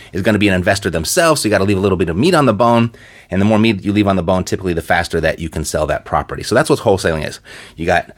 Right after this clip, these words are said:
a seller and you as the buyer, and then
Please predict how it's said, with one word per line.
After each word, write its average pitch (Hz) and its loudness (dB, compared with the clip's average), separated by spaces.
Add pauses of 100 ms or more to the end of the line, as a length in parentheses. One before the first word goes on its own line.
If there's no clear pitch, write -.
(180)
a - -10
seller 156 0
and 95 0
you 120 2
as 92 -2
the 80 -4
buyer, 156 2 (560)
and 98 2
then 104 4